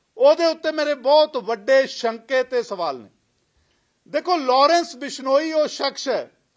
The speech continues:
ਜਿਹਦੇ ਉੱਤੇ ਇਲਜ਼ਾਮ ਹੈ ਕਿ ਉਹਨੇ ਸਿੱਧੂ ਮੂਸੇਵਾਲੇ ਦਾ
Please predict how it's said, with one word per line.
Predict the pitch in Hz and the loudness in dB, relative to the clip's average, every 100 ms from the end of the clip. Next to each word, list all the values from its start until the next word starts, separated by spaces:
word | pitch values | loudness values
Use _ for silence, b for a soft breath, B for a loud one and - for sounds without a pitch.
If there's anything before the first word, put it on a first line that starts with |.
| _ _ _ _ _ | _ _ _ _ _
ਜਿਹਦੇ | - 294 330 349 | -8 -4 2 4
ਉੱਤੇ | 330 330 330 | 4 2 2
ਇਲਜ਼ਾਮ | 302 269 240 247 285 302 | 2 2 2 4 2 -2
ਹੈ | 294 | -6
ਕਿ | 294 302 | -4 -4
ਉਹਨੇ | 294 302 285 | -2 -2 -4
ਸਿੱਧੂ | - 294 247 311 | -8 -12 -8 -8
ਮੂਸੇਵਾਲੇ | 269 247 - 285 269 247 247 | -8 -10 -4 -2 0 0 -2
ਦਾ | 247 262 | -2 -2